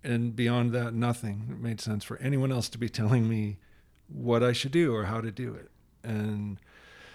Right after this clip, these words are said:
so, yeah, I guess I think back to your question of, like, do you think your morals were firmly in place, or do you, or did the, was there a psychological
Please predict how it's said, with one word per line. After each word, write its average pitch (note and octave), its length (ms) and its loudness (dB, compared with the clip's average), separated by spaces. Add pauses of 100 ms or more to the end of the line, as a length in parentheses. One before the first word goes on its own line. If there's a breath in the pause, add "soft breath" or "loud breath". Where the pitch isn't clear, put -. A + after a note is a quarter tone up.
(680 loud breath)
so, B2+ 200 0
yeah, D3 180 6
I C3+ 60 6
guess D3 260 4
I A#2+ 140 2
think C3+ 280 0
back C3+ 180 2
to C#3 100 0
your C3 60 4
question B2+ 380 10
of, A#2+ 240 2
like, A2+ 180 -4
do A#2 80 -2
you A2 80 2
think A2 240 -2
your A2+ 80 2
morals A2 440 0
were G#2+ 260 0 (560 soft breath)
firmly A2+ 380 2
in G#2+ 100 2
place, - 720 -2 (880)
or A2+ 140 -4
do G#2 100 -4
you, G#2 120 -2 (120)
or A2 120 -6
did G2 280 -6
the, G#2 340 -6 (100)
was G#2+ 140 -8
there G#2+ 120 -4
a G2 60 -4
psychological G#2 840 -6